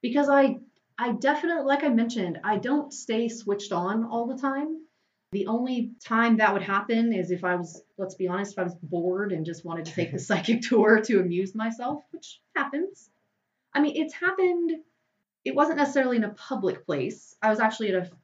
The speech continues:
Speaker 1: a friend of a friend's house we were just there to drop something off, and it was for work. So, I mean, I was totally not in the psychic mind frame at all. And we walked into this person's house, and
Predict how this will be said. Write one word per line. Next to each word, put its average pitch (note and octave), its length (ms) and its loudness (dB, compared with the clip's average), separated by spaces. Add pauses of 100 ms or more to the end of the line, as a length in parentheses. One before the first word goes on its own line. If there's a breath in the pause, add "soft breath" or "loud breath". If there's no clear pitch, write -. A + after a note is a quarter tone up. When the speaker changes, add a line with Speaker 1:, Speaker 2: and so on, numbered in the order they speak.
Speaker 1:
a - 40 -10
friend A3 400 4
of F#3 80 2
a F3 60 0
friend's F#3 420 0
house D3+ 560 -4 (560)
we G3 100 6
were F#3+ 120 4
just F#3 180 -4
there F#3+ 180 4
to E3 80 0
drop E3 280 2
something E3+ 320 -6
off, B2 420 -4 (120)
and E3+ 420 -4
it G3+ 60 4
was G#3 120 -4
for G3 120 -4
work. D3 420 -2 (100)
So, F3+ 360 0
I G3+ 120 4
mean, G3+ 140 2
I G3 80 4
was F#3 180 2
totally A3+ 380 0
not F3+ 380 2
in E3 240 -4
the D3 360 -4 (200)
psychic E3+ 680 -2 (140)
mind D#3+ 380 0
frame C3 300 -6
at D3+ 200 0
all. - 320 -6 (840)
And F#3 100 0
we F#3+ 80 4
walked G3 300 2
into G3+ 160 0
this F3+ 180 0
person's F3+ 460 -4
house, D3+ 440 0
and D#3 540 -2